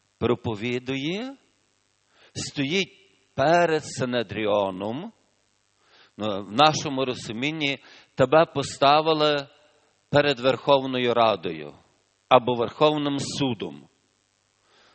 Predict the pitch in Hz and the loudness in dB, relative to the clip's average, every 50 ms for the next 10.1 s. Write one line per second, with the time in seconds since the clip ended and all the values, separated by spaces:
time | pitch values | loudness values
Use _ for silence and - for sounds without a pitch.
0 | _ _ _ _ _ _ _ _ _ _ _ _ _ _ _ _ _ _ _ _ | _ _ _ _ _ _ _ _ _ _ _ _ _ _ _ _ _ _ _ _
1 | _ _ _ _ _ _ - 131 131 131 110 131 127 - - 170 165 175 190 - | _ _ _ _ _ _ -2 0 0 0 0 -2 -4 -2 0 2 2 2 2 0
2 | - - 170 165 151 139 - - - 165 160 165 151 131 143 147 135 135 139 - | -4 -4 -2 0 0 0 -2 -2 -2 -2 0 0 0 -2 -2 -2 0 -4 -4 -4
3 | - 135 131 127 127 - - 127 117 104 92 82 73 71 71 - - _ _ _ | -4 -6 -4 -4 -4 -2 0 0 0 0 0 -4 -8 -16 -18 -18 -20 _ _ _
4 | _ _ _ _ _ _ _ _ _ _ _ _ _ _ _ _ _ _ _ _ | _ _ _ _ _ _ _ _ _ _ _ _ _ _ _ _ _ _ _ _
5 | _ _ _ _ _ _ _ _ _ - 90 - - 117 110 110 117 113 110 104 | _ _ _ _ _ _ _ _ _ -14 -12 -10 -8 -8 -6 -4 -2 -2 -2 -2
6 | 92 - _ _ _ _ _ _ _ - - - 107 90 85 82 87 - - - | -4 -8 _ _ _ _ _ _ _ -18 -12 -12 -10 -6 -6 -6 -6 -8 -12 -10
7 | - 90 98 156 214 202 135 - _ - - 67 - - _ _ _ _ _ _ | -10 -8 -4 -4 -4 -4 -6 -10 _ -14 -14 -14 -14 -16 _ _ _ _ _ _
8 | _ _ _ _ _ _ _ _ _ _ _ _ - 90 82 87 113 185 175 131 | _ _ _ _ _ _ _ _ _ _ _ _ -14 -12 -10 -8 -8 -8 -6 -6
9 | 120 107 - 98 - 92 - - - 76 - - - 78 76 73 67 65 69 _ | -10 -10 -10 -12 -14 -16 -14 -12 -12 -12 -12 -14 -12 -10 -10 -10 -10 -14 -18 _
10 | _ - | _ -20